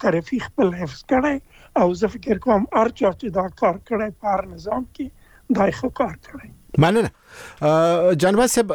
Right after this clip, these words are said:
Speaker 2: تاسو راته دا ووایئ چې، ام، د پاکستان نظامیان، اه، په دغه هیواد د واکمن پاتې کېدو لپاره چې تر ډیره کله، م، واکمن دي،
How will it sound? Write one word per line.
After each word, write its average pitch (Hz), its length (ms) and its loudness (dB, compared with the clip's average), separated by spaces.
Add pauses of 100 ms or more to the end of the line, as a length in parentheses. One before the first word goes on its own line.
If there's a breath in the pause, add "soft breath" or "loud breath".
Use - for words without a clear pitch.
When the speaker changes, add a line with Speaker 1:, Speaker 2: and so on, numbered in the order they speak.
(120)
Speaker 2:
تاسو 208 360 2
راته 180 220 2
دا 165 120 4
ووایئ 147 340 4
چې، 135 460 0
ام، 110 520 0
د 107 140 -2 (260)
پاکستان 151 640 2
نظامیان، 117 720 2 (560 loud breath)
اه، 107 260 4 (100)
په 107 220 4
دغه 123 260 2
هیواد 110 480 2
د 110 60 0
واکمن 107 540 2
پاتې 120 320 -2
کېدو 110 280 2
لپاره 95 400 0
چې 104 300 -4
تر 127 140 2
ډیره 151 260 4
کله، 127 440 2
م، 98 480 0
واکمن 131 520 2
دي، 135 160 2